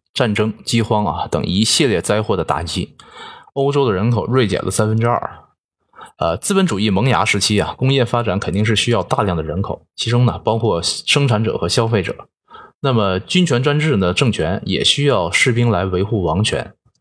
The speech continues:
但恰恰呢，这时就是教会势力扩张啊、膨胀最迅猛的时候，越来越多的修士和修女啊，被迫单身啊，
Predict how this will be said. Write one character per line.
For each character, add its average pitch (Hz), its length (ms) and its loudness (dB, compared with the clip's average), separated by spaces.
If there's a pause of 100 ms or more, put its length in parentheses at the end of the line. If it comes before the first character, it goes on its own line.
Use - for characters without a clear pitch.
(180)
但 131 300 0
恰 147 240 0
恰 120 240 0
呢， 85 360 -4
这 165 140 0
时 113 220 -2
就 127 100 2
是 107 180 -2
教 139 200 0
会 123 160 0
势 120 220 0
力 107 200 0
扩 - 260 -4
张 113 220 0
啊、 87 320 -6
膨 104 220 2
胀 - 320 0
最 135 180 2
迅 131 220 2
猛 - 180 0
的 - 80 -4
时 - 160 -2
候， - 260 -6 (600)
越 175 120 2
来 107 200 2
越 117 240 0
多 117 260 0
的 87 140 2
修 131 280 4
士 113 220 0
和 80 140 0
修 107 260 4
女 98 140 -2
啊， - 280 -8
被 143 160 2
迫 110 300 -2
单 90 180 0
身 87 200 0
啊， - 380 -12